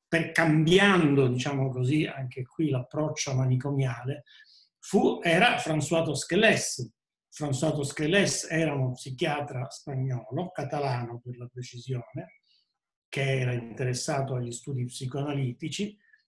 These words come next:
che era, che fu un militante del, nelle, nelle brigate del, che difendevano il governo repubblicano spagnolo quando ci fu la, la rivolta franchista,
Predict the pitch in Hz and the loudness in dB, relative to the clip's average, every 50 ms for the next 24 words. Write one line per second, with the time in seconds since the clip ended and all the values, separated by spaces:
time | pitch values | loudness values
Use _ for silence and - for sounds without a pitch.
0 | _ _ - - 156 151 156 170 190 214 214 214 - - 160 127 - - 202 220 | _ _ -6 -4 0 2 4 4 6 4 4 2 0 -4 -4 -4 -2 0 2 4
1 | 190 175 156 147 151 165 165 165 160 - - 214 190 170 151 135 123 123 - - | 4 6 6 4 6 6 6 4 4 6 6 6 6 6 4 2 2 0 -2 -2
2 | 135 127 131 - - - _ _ _ _ _ _ _ _ - 135 139 131 127 127 | -2 -2 -2 -4 -8 -18 _ _ _ _ _ _ _ _ -6 -2 -2 0 0 -2
3 | 131 135 123 120 120 117 120 131 135 147 143 139 135 131 127 123 123 120 120 123 | -4 -6 -8 -12 -14 -12 -10 -8 -6 -6 -4 -4 -6 -4 -6 -6 -8 -8 -8 -6
4 | 131 127 127 131 127 120 123 135 143 135 160 175 170 160 151 - - 139 135 127 | -6 -4 -4 -4 -4 -2 0 0 0 2 2 2 2 2 0 -2 -2 -4 -4 -4
5 | 127 - _ _ _ _ _ _ _ _ _ _ _ - 160 160 139 131 135 135 | -4 -8 _ _ _ _ _ _ _ _ _ _ _ -20 -20 -16 -10 -10 -8 -8
6 | 131 131 127 120 - - 139 127 - 135 131 - 135 131 139 160 196 202 175 151 | -8 -10 -12 -14 -12 -10 -10 -10 -8 -6 -8 -6 -2 0 2 4 4 6 4 4
7 | 139 123 120 120 120 127 131 135 151 147 135 135 131 123 123 123 - 127 123 123 | 2 0 -2 -2 -2 -2 0 0 2 0 0 0 0 -2 -2 -4 -4 -8 -10 -6
8 | 123 123 123 147 131 131 127 127 - - - 139 139 151 165 180 170 147 131 117 | -6 -4 -2 -2 -2 -2 -2 -2 -6 -8 -12 -10 -4 -2 0 0 2 0 0 -2
9 | 113 - - _ _ _ _ _ - 131 123 120 123 127 127 127 - - 131 127 | -4 -8 -14 _ _ _ _ _ -12 -10 -6 -4 -4 -4 -4 -6 -8 -8 -8 -6
10 | 147 156 143 135 127 123 123 120 113 113 113 113 120 123 127 131 127 123 120 - | -4 -2 -2 -2 -2 -4 -6 -8 -8 -10 -10 -8 -6 -2 -2 0 0 -2 -4 -4
11 | - 131 127 - 131 127 131 131 - - 143 123 120 - - - 196 170 - | -6 -8 -8 -4 -2 -2 -2 -2 -2 -4 -6 -6 -6 -6 -4 -2 -2 -2 -2